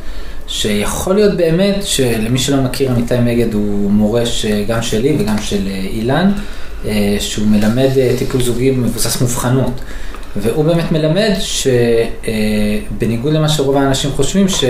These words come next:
שזוגות מתפרקים לא בגלל שיש יותר מדי פשרה בחיים שלהם, אלא, אה, שהם פשוט לא מספיק עומדים על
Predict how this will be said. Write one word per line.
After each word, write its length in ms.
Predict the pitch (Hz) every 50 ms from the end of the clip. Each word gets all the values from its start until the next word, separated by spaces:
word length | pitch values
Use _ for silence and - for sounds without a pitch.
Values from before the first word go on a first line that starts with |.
| 123 123 120 - - - - - - - - - -
שזוגות 300 | 120 110 120 120 151 151
מתפרקים 540 | 180 180 170 156 147 - - 170 156 151 151
לא 240 | 156 170 185 190 190 170
בגלל 220 | 160 143 151 143
שיש 240 | 143 - 139 131 -
יותר 300 | 117 - - - 139 135
מדי 280 | 151 147 147 156 147 151
פשרה 640 | - - - - 117 120 120 135 165 208 233 240 240 - - - - - - - - -
בחיים 340 | 120 120 - - 143 160 151
שלהם, 320 | 156 160 190 202 214 208
אלא, 240 | 185 - 127 123 127
אה, 360 | 123 123 123 - - - 123 117 107 110 110 - 110 107 -
שהם 720 | - - - 120 113 113 110 - - - - - 113 104 -
פשוט 300 | - - - - 151 156 151 147
לא 240 | 127 131 139 156 165 160
מספיק 420 | 151 156 - - - 151 143 139 -
עומדים 420 | 139 123 120 110 123 135 135 135
על 100 | 131 123